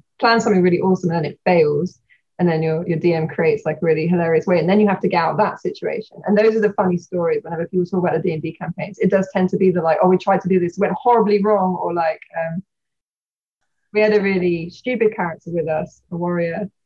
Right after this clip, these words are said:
and, uh, we had this, like, amulet. We had to roll the history for it, and she rolled as well, just in case. And she happened to get a nat twenty for some reason. So even though she could barely string two words together, she was like,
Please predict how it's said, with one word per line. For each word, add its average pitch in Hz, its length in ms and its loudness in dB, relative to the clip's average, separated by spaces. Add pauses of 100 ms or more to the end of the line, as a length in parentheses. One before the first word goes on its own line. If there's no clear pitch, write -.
(240)
and, 175 220 -4
uh, 165 220 -4
we 185 160 2
had 180 140 2
this, 185 240 -2
like, 170 260 -4
amulet. 175 380 2
We 180 120 2
had 185 120 0
to 180 200 -6
roll 180 160 0
the 180 80 0
history 190 400 -2
for 165 240 -2
it, 160 200 -6
and 165 280 -8 (100)
she - 240 -2
rolled 202 240 4
as 175 80 2
well, 190 240 4
just 185 240 -2
in 180 120 0
case. 165 320 -2
And 185 80 2
she 240 100 0
happened 233 240 2
to 208 60 4
get 208 120 2
a 196 40 0
nat 202 260 0
twenty 220 340 0
for 277 140 0
some 269 180 -4
reason. 269 380 -8
So 208 80 0
even 254 180 0
though 262 160 0
she 226 200 -2
could - 120 -2
barely 240 220 2
string 277 280 -2
two 240 140 0
words 277 280 4
together, 208 260 0
she 247 100 -6
was 233 120 2
like, 220 100 0